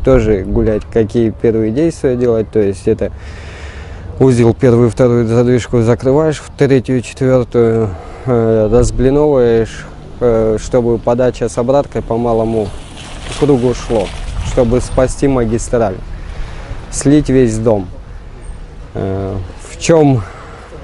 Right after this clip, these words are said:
может, была ошибка или еще че-то, других К С К так з-, не сделать. Э, проследил, все у меня с-, нормально пошло. Уже по-, э,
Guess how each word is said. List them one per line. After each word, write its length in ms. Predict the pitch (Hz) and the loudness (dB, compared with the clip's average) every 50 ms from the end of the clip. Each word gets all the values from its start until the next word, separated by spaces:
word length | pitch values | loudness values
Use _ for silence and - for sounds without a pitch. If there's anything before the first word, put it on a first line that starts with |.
| - - | -6 0
может, 420 | 123 135 139 135 117 120 120 117 | 2 4 4 4 4 2 0 0
была 460 | 117 117 123 123 117 113 110 104 95 - - | 0 2 4 4 4 4 2 0 -2 -6 -8
ошибка 540 | 113 117 - - 165 165 156 147 - 127 120 | -8 -8 -2 0 2 2 2 2 0 2 2
или 140 | 117 110 113 | 2 2 2
еще 320 | 113 110 107 - - 165 | 0 0 0 0 0 0
че-то, 480 | 147 - 156 143 123 131 120 120 113 107 - - - - - - - 120 113 117 123 - | 0 0 -4 -4 -2 0 0 0 0 -2 -6 -14 -20 -20 -20 -14 -8 -8 -8 -8 -8 -8
других 600 | 117 120 120 131 123 127 120 117 123 123 - - - | -6 -2 0 2 2 2 2 2 0 -2 -2 -4 -4
К 180 | - 117 113 113 | -2 0 0 0
С 80 | 104 - | -2 -2
К 160 | - 113 101 | -4 -6 -4
так 240 | - 110 104 104 107 | -2 -2 -2 -2 -2
з-, 180 | 104 98 101 | -4 -6 -6
не 200 | 107 107 120 123 | -4 0 2 2
сделать. 500 | 120 113 113 113 127 120 113 107 104 98 - - - - - - - - - - - - - - 175 185 180 - - - - - - - - | 2 2 2 2 2 2 4 2 0 -2 -6 -12 -20 -20 -20 -20 -20 -20 -20 -20 -20 -20 -18 -18 -16 -16 -16 -18 -18 -16 -16 -16 -16 -14 -8
Э, 360 | 120 113 107 104 104 98 98 101 - | -4 -2 -2 -2 -2 -4 -6 -4 0
проследил, 600 | 120 127 - - - 143 131 117 117 117 113 110 | 2 2 2 2 2 2 2 2 2 2 2 2
все 200 | 104 - - 135 | 0 0 0 2
у 120 | 135 143 147 | 4 4 4
меня 280 | 143 139 131 123 117 | 4 2 2 0 0
с-, 140 | 104 - - - - - - | -2 -6 -12 -16 -18 -12 -2
нормально 520 | 127 123 123 123 127 120 117 113 107 101 92 | 0 2 4 4 4 2 2 0 0 -2 -4
пошло. 440 | - - 95 - - - 95 90 85 - - - - | -6 -6 -8 -8 -8 -10 -10 -10 -10 -12 -14 -14 -10
Уже 260 | 117 113 110 110 123 117 | -6 -4 0 2 0 2
по-, 180 | - 120 120 | 2 0 0
э, 460 | 117 120 117 113 113 113 110 107 104 | 2 2 2 4 4 4 2 0 0